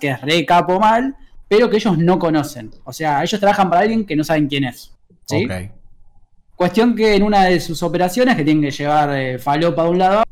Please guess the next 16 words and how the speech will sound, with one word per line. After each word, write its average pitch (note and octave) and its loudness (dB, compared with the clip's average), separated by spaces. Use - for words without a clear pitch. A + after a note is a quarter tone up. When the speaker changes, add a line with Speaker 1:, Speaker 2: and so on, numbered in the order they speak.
Speaker 1:
otro, B3 -4
eh, C3+ -4
lo C3+ 0
siguen, A#3+ 2
y C3 -8
bueno, D3+ 0
desencadenan E3 2
Speaker 2:
Ujú. G#3+ 0
Speaker 1:
un G3+ 2
crimen A#3+ 2
que - -8
empieza E3 0
a D#3+ -2
complicar D3+ 0
su - -10
situación, A#3+ -2